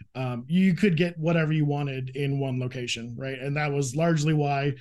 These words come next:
you know, we went and hung out at malls, was because there was everything there. It was, uh, the, Adam talked about it as a town square. It was, it was where you went to meet up with, with everything. And it was, it was where, it was where we went to access, you know, everything that we could think about.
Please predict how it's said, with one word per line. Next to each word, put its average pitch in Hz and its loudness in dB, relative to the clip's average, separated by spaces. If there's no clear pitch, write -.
you 147 0
know, 139 0
we 143 2
went 143 2
and 143 0
hung 180 2
out 226 6
at 160 2
malls, 135 -2
was 127 -4
because 135 0
there 147 0
was 139 0
everything 131 -2
there. 104 -12
It 127 -6
was, 135 0
uh, 147 -2
the, 147 0
Adam 147 0
talked 139 -4
about 139 -2
it 139 -2
as 131 -4
a - -4
town 135 -4
square. 139 0
It 123 -4
was, 139 0
it 147 -2
was 147 0
where 175 0
you 160 2
went 143 -2
to 143 -4
meet 139 -2
up 135 -6
with, 127 -8
with 123 -8
everything. 131 -8
And 127 -6
it 127 -4
was, 131 -4
it 151 -2
was 156 2
where, 160 2
it 160 -2
was 156 2
where 180 4
we 170 6
went 151 2
to 147 -2
access, 135 -4
you 135 -4
know, 127 -4
everything 135 -6
that 123 -8
we 123 -6
could 120 -8
think 190 0
about. 143 -2